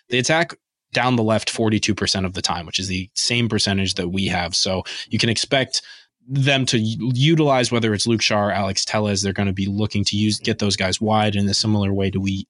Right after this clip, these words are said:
that we use Luka Dean, ping crosses into the box, but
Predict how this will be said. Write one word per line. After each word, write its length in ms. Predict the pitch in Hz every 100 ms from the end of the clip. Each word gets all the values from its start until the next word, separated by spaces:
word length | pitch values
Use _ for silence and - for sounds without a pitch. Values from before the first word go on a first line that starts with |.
| -
that 200 | 101 98
we 100 | 117
use 260 | 107 98
Luka 200 | 104 98
Dean, 400 | 101 120 117 110 - - -
ping 180 | 165 147
crosses 420 | 135 127 127 117
into 160 | 117
the 100 | 104
box, 420 | 98 110 107 - -
but 260 | 107 98